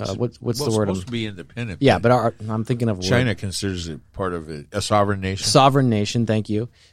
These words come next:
Speaker 2: So is that the right answer, that they should be a sovereign nation?
Speaker 1: Well, I mean, s-, w-, what about Hong Kong? So, I mean, here's, here's what we've had for a long time. Two systems, right?
Speaker 2: Hong Kong was supposed to be, you know, separate but equal.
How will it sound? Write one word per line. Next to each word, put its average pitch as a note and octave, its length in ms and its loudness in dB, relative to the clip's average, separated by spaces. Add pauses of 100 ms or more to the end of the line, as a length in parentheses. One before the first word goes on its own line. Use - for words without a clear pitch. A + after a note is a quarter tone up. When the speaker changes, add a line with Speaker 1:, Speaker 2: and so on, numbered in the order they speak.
(140)
Speaker 2:
So A#2+ 400 4
is C3+ 200 4
that E3+ 180 4
the D#3 80 6
right B2 300 6
answer, A2 340 0
that G#2+ 200 0
they A2 100 2
should A2 340 -2
be G#2 140 2
a G2 60 2
sovereign G2+ 440 0
nation? F#2+ 460 -4 (840)
Speaker 1:
Well, F#3+ 420 4 (200)
I C#3 100 0
mean, C#3 400 0 (560)
s-, - 160 -14 (260)
w-, G2 220 -4
what A2 160 0
about A#2 220 2
Hong A2 220 -2
Kong? G2+ 420 -6
So, F2+ 260 -6
I F2+ 40 -4
mean, F#2 140 -4
here's, A2+ 320 0
here's A#2 240 -2
what G#2 140 -4
we've F2+ 180 -6
had F#2+ 240 -2
for - 160 -8
a D2+ 60 -6
long F#2 380 -4
time. E2+ 340 -6 (760)
Two A2 400 2
systems, - 1040 -8
right? - 80 -4
Speaker 2:
Hong D3+ 180 6
Kong E3 280 4
was C3+ 120 4
supposed B2 360 0
to A2 40 -4
be, G#2+ 260 0
you A2+ 120 0
know, G#2+ 160 0
separate - 800 4
but A#2+ 140 4
equal. C#3+ 420 2